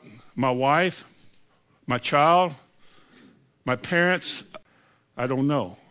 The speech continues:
How many of you know there's some things that God's will is only revealed to you,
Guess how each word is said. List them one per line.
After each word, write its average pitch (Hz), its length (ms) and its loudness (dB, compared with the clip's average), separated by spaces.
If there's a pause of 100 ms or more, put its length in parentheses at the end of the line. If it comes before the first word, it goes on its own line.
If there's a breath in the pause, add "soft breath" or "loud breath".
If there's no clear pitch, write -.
(880 soft breath)
How 180 120 -2
many 208 100 -2
of 175 60 -6
you 185 60 -2
know 180 160 4
there's 127 180 -2
some 196 240 -2
things 143 300 0
that 120 160 -8
God's 143 340 0
will 143 420 2 (160)
is 139 300 -4
only 143 280 -2
revealed 127 640 -2
to 131 120 -8
you, 107 320 -8